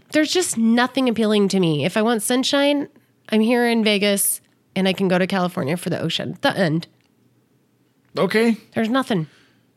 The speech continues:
Speaker 2: Well, I, I have a, a, my, my bucket list includes hitting all fifty states.
Speaker 1: Mm-hmm.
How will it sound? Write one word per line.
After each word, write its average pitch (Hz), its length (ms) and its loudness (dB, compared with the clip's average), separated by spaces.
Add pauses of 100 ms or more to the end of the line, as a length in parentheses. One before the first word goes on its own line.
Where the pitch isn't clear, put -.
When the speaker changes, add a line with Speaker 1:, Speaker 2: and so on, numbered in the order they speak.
(180)
Speaker 2:
Well, 202 180 4
I, 214 200 0
I 220 180 2
have 247 240 4
a, 156 220 2
a, 180 100 2
my, 190 340 0
my 214 180 2
bucket 175 380 -2
list 135 320 -4
includes 160 440 -2
hitting 160 280 0
all 139 120 -4
fifty 127 400 -6
states. - 400 -12
Speaker 1:
Mm-hmm. 247 420 0